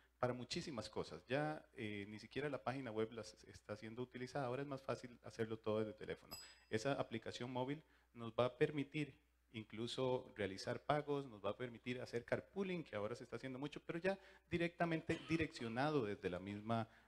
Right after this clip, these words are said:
municipalidad. Además de eso, vamos a tener, eh, simplificación de trámites, digitalización de pro-, digitalización de procesos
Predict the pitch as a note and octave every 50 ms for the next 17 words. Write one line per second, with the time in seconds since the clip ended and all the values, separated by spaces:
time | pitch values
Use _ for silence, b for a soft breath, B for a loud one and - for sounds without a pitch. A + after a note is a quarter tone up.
0 | b b G#2+ A2 A2 G#2 G2 F#2+ - - - - D#2+ D2+ D#2+ E2 D#2+ D#2+ - -
1 | - _ _ _ _ _ _ _ _ _ _ _ - - - - - G2+ G#2 G2
2 | F#2+ G#2+ G#2 G#2+ A2 A2 - A#2+ A2+ G#2+ A2+ A2+ - A2+ - - A2+ A#2+ B2+ B2+
3 | B2+ b b b b b b G#2+ G#2+ G#2+ G2+ - A2 G2 - G2 - - - F2+
4 | - A#2 A#2 B2 B2 - - B2+ C3+ D3 D#3 C#3+ - D3 - - - - A2+ A#2
5 | A2+ - G2 G2 G2 - - B2+ C#3+ D3 - - - D3 D3 - - - - A2+
6 | A2 A#2 G#2+ - - - G#2+ A2 - - G#2+ - C3 C3 D3 E3 D#3+ D#3+ - E3+
7 | D#3+ - D3+ C3 - - C3+ -